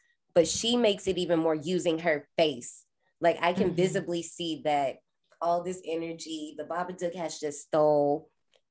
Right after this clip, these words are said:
Speaker 1: everything from her. And I think her performance needs to be talked about, 'cause if I'm not mistaken, I think that was her first big, big role. I think she had been in other things with the director,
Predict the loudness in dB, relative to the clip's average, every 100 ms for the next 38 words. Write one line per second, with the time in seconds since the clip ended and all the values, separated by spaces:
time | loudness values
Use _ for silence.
0 | _ 4 6 2 2 2 2 0 0 0
1 | 0 -2 -2 -4 -4 -2 -2 -4 0 0
2 | 2 0 0 -2 -8 -2 -2 -2 2 4
3 | 4 0 -2 0 2 2 2 0 2 0
4 | 2 0 0 -4 _ _ _ _ _ -2
5 | 2 4 6 4 4 0 0 2 2 2
6 | -4 -16 _ _ _ _ _ _ _ _
7 | -4 0 0 2 0 0 -2 -4 -4 -6
8 | -10 _ _ -2 4 4 6 6 6 6
9 | 2 4 2 2 0 -2 -2 -2 -4 -6
10 | -6 -2 0 -2 -2 -2 -2